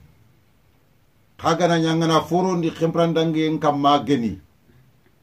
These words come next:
Kembra an kharo gelle fono ko nga sari angaran kaba kebe.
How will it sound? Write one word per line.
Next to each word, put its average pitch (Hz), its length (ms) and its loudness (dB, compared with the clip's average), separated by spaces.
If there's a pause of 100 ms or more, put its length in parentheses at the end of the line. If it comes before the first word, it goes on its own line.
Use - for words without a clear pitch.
(260)
Kembra 160 400 0
an 147 80 2
kharo 143 320 0
gelle 127 200 -4
fono 131 340 -6
ko 120 100 -6
nga 123 120 -6
sari 120 260 -6
angaran 110 320 -6
kaba 98 160 -8
kebe. 90 340 -10